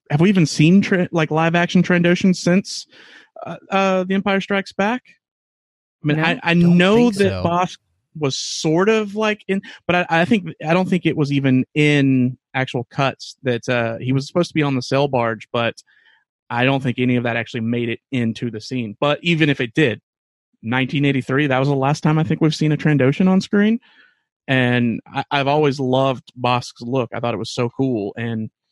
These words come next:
Speaker 1: yeah.
Speaker 2: I thought you were gonna say the I G unit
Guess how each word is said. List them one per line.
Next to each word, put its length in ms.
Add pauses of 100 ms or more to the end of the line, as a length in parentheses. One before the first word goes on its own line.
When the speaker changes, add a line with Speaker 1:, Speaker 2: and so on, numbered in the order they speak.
(420)
Speaker 1:
yeah. 240 (880)
Speaker 2:
I 100
thought 200
you 80
were 60
gonna 180
say 160
the 140
I 120
G 160
unit 420